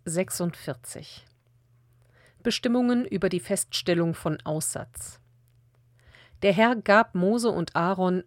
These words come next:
folgende Anweisungen. Wenn sich auf der Haut eines Menschen eine Schwellung zeigt oder Schuppen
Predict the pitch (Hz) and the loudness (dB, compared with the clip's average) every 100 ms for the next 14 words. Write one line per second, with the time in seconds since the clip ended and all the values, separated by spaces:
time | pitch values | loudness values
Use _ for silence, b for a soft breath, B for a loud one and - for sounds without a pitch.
0 | - - 233 208 180 - 185 143 120 120 | -4 0 2 2 2 0 0 -2 -4 -6
1 | - - 156 _ _ _ _ _ _ _ | -8 -10 -16 _ _ _ _ _ _ _
2 | - _ 170 202 262 - 170 170 143 165 | -20 _ 0 2 0 0 0 -2 -2 -2
3 | 240 156 151 131 143 151 202 208 208 B | -2 -4 -6 -6 -4 -4 -2 -2 -4 B
4 | B B 208 240 - 226 254 208 - 151 | B B 2 2 2 0 0 -2 -2 -4
5 | 117 - - - 170 143 127 - - 254 | -4 -8 -18 -10 -4 -2 -4 -4 0 0
6 | 202 147 139 | 0 -2 -4